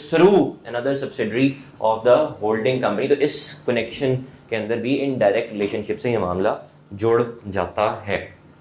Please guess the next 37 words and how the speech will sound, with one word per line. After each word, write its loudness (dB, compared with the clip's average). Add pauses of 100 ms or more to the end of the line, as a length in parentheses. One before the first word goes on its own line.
(560)
The 4
composition 4
of 2
the 2
company's 0
board 6
shall 0
be -2
deemed 2
to 0
be 2
controlled 2 (240)
by 4
another 2
company 0 (380)
if 4
that 4
other 2
company -2 (220)
by 4
exercise -2
of -6
power 6 (340)
exercisable 2 (680)
by 6 (140)
it -6 (140)
at 0
its -2
discretion, 0
discretion 2
का 4
मतलब 2
होता 0
है 2
अपनी 0
मर्जी 0
से, -10